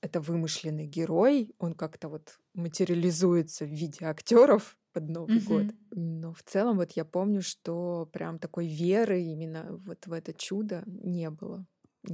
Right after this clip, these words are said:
Speaker 2: Хм.
Speaker 1: никогда.
Speaker 2: Это
Speaker 1: Вот.
Speaker 2: круто.
Speaker 1: Не знаю. Мне кажется, родителям не до того было в нашем детстве. Ещё Деда
Speaker 2: <laughs>
Speaker 1: Мороза.
Speaker 2: Куда ещё с мужиком? Слушай, у меня такая же история. М,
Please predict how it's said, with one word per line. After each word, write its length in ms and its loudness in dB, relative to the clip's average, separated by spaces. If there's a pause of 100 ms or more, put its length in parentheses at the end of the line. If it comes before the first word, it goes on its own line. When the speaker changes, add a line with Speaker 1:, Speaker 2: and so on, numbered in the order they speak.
(100)
Speaker 2:
Хм. 180 2
Speaker 1:
никогда. 220 -10 (340)
Speaker 2:
Это 200 -6
Speaker 1:
Вот. 0 -
Speaker 2:
круто. 160 -12
Speaker 1:
Не 140 -2
знаю. 340 0
Мне 180 0
кажется, 340 6
родителям 460 2
не 100 6
до 140 6
того 320 2
было 260 -6
в 60 -12
нашем 340 -10
детстве. 420 -10 (600)
Ещё 240 4
Деда 240 2
Speaker 2:
<laughs> 20 2
Speaker 1:
Мороза. 440 6 (1800)
Speaker 2:
Куда 340 4
ещё 540 -2
с 100 -16
мужиком? 600 -8 (360)
Слушай, 180 -4
у 40 4
меня 100 4
такая 360 4
же 160 -2
история. 1080 -2
М, 380 -14